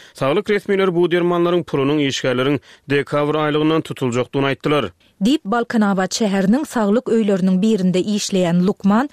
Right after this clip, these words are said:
Speaker 2: anonimlik şertinde gurrun berdi. Bu dermanlaryň arasynda iki müň ýigirme dördünji ýylyň dekabr aýynda möhleti geçýän antibiotikler, ýürek damary aşadan bagyr we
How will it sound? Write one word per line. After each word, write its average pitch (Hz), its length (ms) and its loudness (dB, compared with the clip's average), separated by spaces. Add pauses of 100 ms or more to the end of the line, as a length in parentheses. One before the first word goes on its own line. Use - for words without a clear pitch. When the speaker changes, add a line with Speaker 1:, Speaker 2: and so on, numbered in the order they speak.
(160)
Speaker 2:
anonimlik 214 580 2
şertinde 202 540 0
gurrun 214 500 0
berdi. 196 600 0 (220)
Bu 202 140 0
dermanlaryň 214 640 2
arasynda 208 420 2
iki - 220 -2
müň 208 160 4
ýigirme 214 320 2
dördünji 190 520 2
ýylyň 247 220 -2
dekabr 220 460 0
aýynda 214 480 2
möhleti 233 480 -2
geçýän 220 540 0
antibiotikler, 202 1080 0 (220)
ýürek 214 420 0
damary 190 420 0
aşadan 196 720 0
bagyr 196 240 0
we 247 200 0